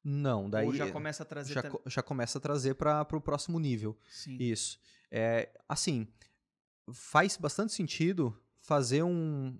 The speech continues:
Speaker 1: um, uma, uma divisão de até onde esse engenheiro operacional ele pode tomar de decisão.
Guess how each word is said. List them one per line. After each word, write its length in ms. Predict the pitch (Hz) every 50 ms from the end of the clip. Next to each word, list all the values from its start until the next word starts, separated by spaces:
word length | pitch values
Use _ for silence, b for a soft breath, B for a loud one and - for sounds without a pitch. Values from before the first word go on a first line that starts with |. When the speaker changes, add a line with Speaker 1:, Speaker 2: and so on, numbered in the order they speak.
| - -
Speaker 1:
um, 500 | 127 127 120 117 113 110 107 101 107 101 - _ _ _ _ 196 196 123 120 123 - - - -
uma, 520 | - 127 123 120 113 110 107 104 104 - -
uma 140 | 117 127 127
divisão 680 | 117 160 175 196 165 123 110 139 165 196 208 196 180 -
de 100 | 127 143
até 300 | 139 - _ 220 226 233
onde 320 | 220 196 202 220 214 202
esse 180 | 202 - - 185
engenheiro 320 | 165 170 156 147 160 175
operacional 400 | 160 - 160 147 - - 147 143
ele 80 | 156 160
pode 260 | - - 151 156 -
tomar 260 | - 160 143 139 143
de 100 | 139 143
decisão. 500 | 139 143 - - 185 160 127 107 98 -